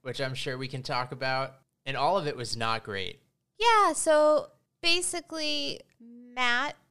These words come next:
Speaker 2: decides that he wants to be called M-Dog. He doesn't want to be called Matt anymore. And from there, we get a whole B-plot appropriating black culture.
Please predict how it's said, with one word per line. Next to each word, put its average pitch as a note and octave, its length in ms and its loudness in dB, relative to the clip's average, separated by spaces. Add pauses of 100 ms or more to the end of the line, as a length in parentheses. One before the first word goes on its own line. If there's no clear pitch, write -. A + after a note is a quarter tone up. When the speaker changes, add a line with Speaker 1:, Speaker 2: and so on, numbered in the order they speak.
(220)
Speaker 2:
decides C4 580 2
that - 180 2
he - 160 -6
wants A#3+ 340 -2
to C4 120 -6
be A#3 120 -6
called A3+ 560 0 (560)
M-Dog. A3+ 840 0 (180)
He - 100 -16
doesn't A3 300 2
want G#3 280 0
to G#3 120 -8
be G3+ 100 -8
called G3 380 -6
Matt F#3 420 -2
anymore. A3 760 -8 (380)
And C4+ 320 0
from C4 460 -2
there, C4+ 600 -2 (100)
we A#3+ 320 -12
get A#3 320 -2
a A3 180 2
whole C#4+ 720 2
B-plot G#3 840 -2 (280)
appropriating A#3+ 1300 0 (320)
black G3+ 480 -2
culture. - 680 -4